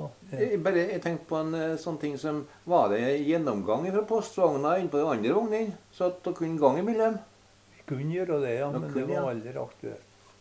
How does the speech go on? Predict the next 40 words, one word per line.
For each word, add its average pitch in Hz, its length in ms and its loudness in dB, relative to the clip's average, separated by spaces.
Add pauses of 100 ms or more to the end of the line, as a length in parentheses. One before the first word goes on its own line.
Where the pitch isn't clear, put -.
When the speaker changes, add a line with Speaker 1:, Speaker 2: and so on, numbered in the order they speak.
(360)
Speaker 2:
Vi 165 200 -2
måtte, 151 440 -6
konduktøren 156 580 -6
hadde 170 240 -4
jo 147 100 -4
halve 147 400 -4
vogna, 143 460 -6 (440)
men 139 140 -12
så 151 140 -6
at - 100 -14
postvogna 127 600 -8
var 160 200 -6
andre 117 200 -8
halvdelen 139 560 -8
av 131 200 -4 (460)
en 143 180 -6
vogn. 123 260 -10 (140)
Speaker 1:
Å, 123 200 -6
det 117 120 -2
var 107 120 -4
sånn, 151 260 -4
ja. 208 240 0
Speaker 2:
Ja. 127 200 -4 (200)
Og 143 140 -4
Speaker 1:
Hadde 120 200 4
Speaker 2:
så 185 80 0
Speaker 1:
dere 147 200 6
kaffekoker 123 600 6
her 214 80 6
på 196 120 6
her 202 80 10
da? 202 100 10 (680)
Speaker 2:
Ja, 151 280 0
det 147 160 -4
hadde 156 180 -4
vi. 190 260 -8
Vi 160 180 -6
hadde 127 260 -6
vi 120 160 -4
om 175 220 -4